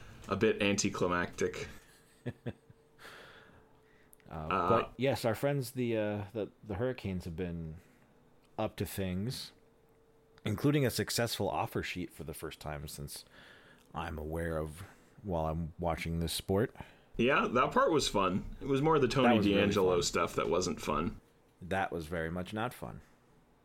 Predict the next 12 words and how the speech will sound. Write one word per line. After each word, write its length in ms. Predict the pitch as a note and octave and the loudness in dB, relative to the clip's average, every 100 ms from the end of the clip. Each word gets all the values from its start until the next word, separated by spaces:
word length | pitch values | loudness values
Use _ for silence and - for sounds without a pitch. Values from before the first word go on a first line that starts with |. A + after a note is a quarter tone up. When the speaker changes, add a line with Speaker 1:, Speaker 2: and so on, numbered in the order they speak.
| _ _ _ _ _ _ _ _ _ _ - | _ _ _ _ _ _ _ _ _ _ -8
Speaker 1:
And 360 | - F#2+ F#2 F2+ - | -2 0 0 0 2
I 140 | F2+ | 2
believe 420 | G2+ A2+ C#3 E3+ | 4 4 4 4
Tony 240 | D#3 D3 B2+ | 4 4 6
D'Angelo 540 | A#2 A#2 A2 G2 F#2 | 6 4 4 4 4
is 80 | F#2 | 4
doing 420 | - G2 F#2+ F#2+ | 2 2 2 2
very 260 | F#2 G2+ G2+ | 4 4 4
well. 380 | F#2+ G2 E2+ - - _ _ _ _ _ _ _ _ _ _ - - - - _ - | 4 4 2 -2 -14 _ _ _ _ _ _ _ _ _ _ -20 -20 -20 -20 _ -2
Speaker 2:
I 60 | |
mean, 240 | C#3 E3 - _ | 0 0 -4 _
he 300 | G2+ G#2 G#2 | -4 -2 -4